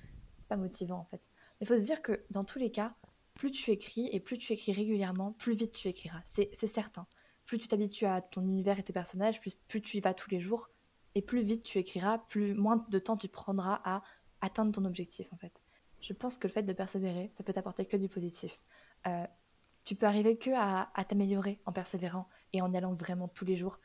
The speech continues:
et en continuant à prendre ce temps, à prendre aussi, euh, bah, sur toi pour, euh, te bouger les fesses et aller écrire, euh, et pas seulement, euh, te dire, « Ah, je devrais écrire. » Non, non, tu y vas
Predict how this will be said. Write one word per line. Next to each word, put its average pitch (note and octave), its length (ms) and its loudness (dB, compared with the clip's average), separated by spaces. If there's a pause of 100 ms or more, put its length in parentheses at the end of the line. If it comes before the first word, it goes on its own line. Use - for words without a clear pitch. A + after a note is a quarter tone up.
(260)
et F#3 140 2
en F3 320 -2 (240)
continuant G3+ 680 4
à F3 80 -4
prendre G#3 260 0
ce G3+ 120 0
temps, G3 300 -4 (280)
à F3+ 80 -4
prendre G3+ 340 0
aussi, G3 320 0
euh, F3 220 0
bah, E3+ 200 -2
sur - 180 -4
toi G#3 320 2
pour, F3 200 -6
euh, E3 80 -2
te E3 120 -4
bouger A3 300 4
les G#3 120 6
fesses G3+ 320 2
et F3+ 100 2
aller F3 220 0
écrire, F#3 320 0 (600)
euh, F3 280 0
et G#3 80 4
pas G#3 160 2
seulement, F#3+ 400 0
euh, E3+ 120 -4
te E3+ 120 -6
dire, « F3 320 -2
Ah, F#3+ 140 2
je F3 120 -2
devrais F3+ 420 0
écrire. » F3 320 -8
Non, F#3+ 100 -2
non, D#3+ 100 -8 (180)
tu - 160 -6
y F3+ 80 2
vas F3+ 200 -2